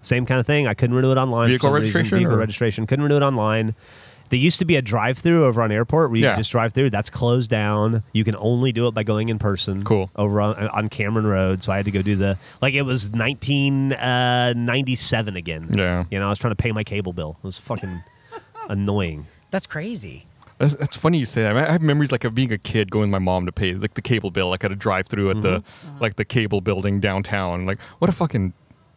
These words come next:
Speaker 2: stupid way to do things.
Speaker 1: Dude.
Speaker 2: Like, "Oh, today's the day we're gonna drive around town and go to all the places and pay our bills."
Speaker 1: I'm so happy that ended right as I became an adult. I had probably
Speaker 2: Man.
Speaker 1: three years of it.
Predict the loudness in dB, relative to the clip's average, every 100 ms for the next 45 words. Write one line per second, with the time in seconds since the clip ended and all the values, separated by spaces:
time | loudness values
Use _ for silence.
0 | _ -10 -8 -6 -2 -2 0 0 0 0
1 | -2 -2 -2 2 2 2 -2 0 4 4
2 | 4 4 4 2 0 0 2 2 2 2
3 | 2 2 2 2 2 4 4 2 2 0
4 | 0 0 2 2 2 2 0 0 2 2
5 | 2 4 4 4 2 2 2 2 0 0
6 | 2 2 2 0 2 0 0 -2 -2 -2
7 | -4 -4 -4 -2 0 0 0 2 2 2
8 | -2 -6 -10 -6 -2 0 0 -2 -4 -8
9 | -14 -16